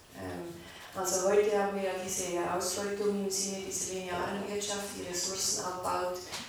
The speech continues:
äh, verbraucht und dann wegwirft und dann fängt sie wieder von vorne an. Äh, und, und dieser Kreislaufgedanke, der dahin geht, dass man Ressourcen, die man hat, eigentlich im System drin behält,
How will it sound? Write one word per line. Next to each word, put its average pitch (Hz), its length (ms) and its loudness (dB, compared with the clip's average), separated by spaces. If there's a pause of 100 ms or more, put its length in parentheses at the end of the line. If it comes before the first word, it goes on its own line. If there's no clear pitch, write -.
(260)
äh, 180 120 0
verbraucht 180 640 2
und 180 180 -4
dann 170 220 -4
wegwirft 190 560 2
und 180 160 -6
dann 185 160 -2
fängt 190 240 -4
sie 190 160 -2
wieder 185 160 -6
von 180 320 -4
vorne 190 100 -6
an. 196 240 -4 (680)
Äh, 185 380 6
und, 190 200 4
und 196 160 0 (100)
dieser 190 300 0
Kreislaufgedanke, 190 1120 2
der 180 160 0
dahin 180 340 -2
geht, 180 320 -4
dass 180 240 -4
man 170 220 -6
Ressourcen, 180 720 -4 (340)
die 190 80 -6
man 175 220 0
hat, 180 320 -2
eigentlich 175 720 -2
im 185 60 -6
System 185 520 -2
drin 185 260 -4
behält, 175 540 0